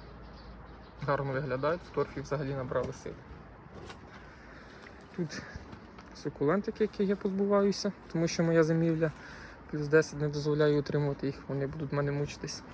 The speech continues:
Красули. Начеренкував, щоб вміщалися в ящик, щоб не було досить високі. Тут теж в мене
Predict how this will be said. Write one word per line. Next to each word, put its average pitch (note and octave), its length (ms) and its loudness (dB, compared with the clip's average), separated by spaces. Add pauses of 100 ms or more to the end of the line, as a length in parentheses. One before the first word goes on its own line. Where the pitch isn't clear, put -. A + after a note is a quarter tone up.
(920)
Красули. G3 580 -4 (1040)
Начеренкував, D#3+ 760 0 (640)
щоб D#3+ 160 -4
вміщалися E3 580 -2
в E3 120 -4
ящик, E3+ 320 -2 (240)
щоб D#3+ 120 -6
не D#3 100 2
було D3+ 200 -2
досить D#3 300 0
високі. D#3+ 420 -8 (2500)
Тут D#3 160 -6
теж G3+ 240 4
в G#3 80 -2
мене G3+ 220 2